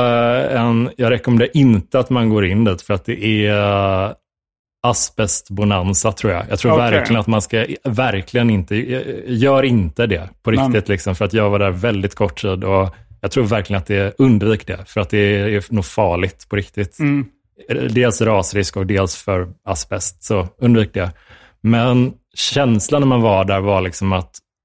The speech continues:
Speaker 1: det här är den läskigaste platsen jag varit på hela mitt liv.
Speaker 2: Mm.
Speaker 1: Det är riktigt otäckt. De hade sån här, en behandlingsmetod på den tiden var så här långbad. Har du hört talas om det?
Speaker 2: Nej.
Speaker 1: Det var, man använde inte det bara för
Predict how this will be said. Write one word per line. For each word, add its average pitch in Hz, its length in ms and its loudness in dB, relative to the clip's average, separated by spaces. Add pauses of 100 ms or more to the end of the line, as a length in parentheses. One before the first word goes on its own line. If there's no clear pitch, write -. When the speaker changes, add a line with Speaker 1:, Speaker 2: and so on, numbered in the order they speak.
(640)
Speaker 1:
det 110 120 -2
här 147 60 2
är 143 40 4
den 113 120 2
läskigaste 101 440 -4
platsen 95 260 -6
jag 92 60 -4
varit 95 360 -2
på - 60 -2
hela 92 140 -2
mitt 90 160 -4
liv. 101 420 0 (120)
Speaker 2:
Mm. 151 300 2
Speaker 1:
Det 117 120 2
är 117 40 2
riktigt 120 400 -4
otäckt. 107 560 -4 (1000)
De 101 120 -2
hade 110 180 2
sån 110 120 2
här, 101 300 0 (760)
en 113 120 4
behandlingsmetod 110 800 0
på 120 60 -2
den 98 180 0
tiden 98 200 -2
var 92 120 0
så 98 120 -6
här 92 120 -2
långbad. 98 920 0 (180)
Har 104 80 -6
du 107 80 -2
hört 98 120 -4
talas 104 280 -4
om 113 80 -2
det? 98 340 -6 (220)
Speaker 2:
Nej. 170 440 -2 (760)
Speaker 1:
Det 110 80 -6
var, 113 400 0 (360)
man 120 100 2
använde 120 320 4
inte 117 180 0
det 120 120 2
bara 107 220 2
för 95 380 0